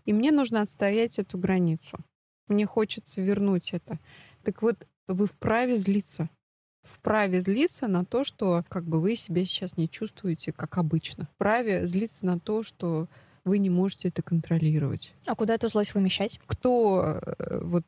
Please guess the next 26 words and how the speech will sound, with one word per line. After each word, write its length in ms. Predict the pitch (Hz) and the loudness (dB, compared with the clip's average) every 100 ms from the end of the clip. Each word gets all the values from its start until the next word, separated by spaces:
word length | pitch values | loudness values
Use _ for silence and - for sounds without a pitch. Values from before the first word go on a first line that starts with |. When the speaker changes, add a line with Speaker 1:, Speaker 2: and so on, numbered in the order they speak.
| - | -8
Speaker 1:
сейчас 600 | - 190 - 202 196 - - - - - 185 | -6 -4 0 0 0 -6 -14 -14 -12 -14 -4
вызывает 600 | 180 185 190 190 170 - | 0 2 4 4 2 0
у 20 | |
вас 200 | 156 147 | -2 -2
злость 340 | 175 165 160 - | 0 0 0 0
на 80 | 156 | -2
самом 400 | - 151 143 160 | 0 0 0 -2
деле? 300 | - - 170 _ _ _ _ _ _ _ _ - - - - - - - - _ - - - - | -4 -6 -10 _ _ _ _ _ _ _ _ -10 -8 -8 -12 -18 -20 -20 -20 _ -16 -12 -12 -4
Speaker 2:
Мир 380 | 240 294 302 269 - | 2 4 2 0 -2
весь 540 | 196 202 262 214 - | -2 2 2 2 0
вызывает, 480 | 196 202 208 196 180 | 0 2 2 2 0
потому 320 | - 233 247 | -2 0 0
что 320 | 247 - 220 - | -2 0 0 0
Speaker 1:
"Я, 340 | 180 170 220 330 | 0 2 2 4
мир, 300 | 240 226 233 | 4 4 4
злюсь 400 | 165 160 254 - | 4 2 2 0
на 120 | 208 | -2
тебя", 480 | - 165 160 175 277 269 - | 0 0 2 2 2 -2 -2
Speaker 2:
<laughs> 240 | 294 - 190 | -4 0 2
Speaker 1:
да? 240 | 170 294 - - - 427 330 | 2 0 -4 -6 -6 -6 -4
Speaker 2:
Потому 260 | - - 302 | -2 0 0
Speaker 1:
Вот 60 | |
это 100 | 240 | 2
вот 100 | 262 302 | 2 4
Speaker 2:
что, 120 | |
ну, 20 | 196 | 4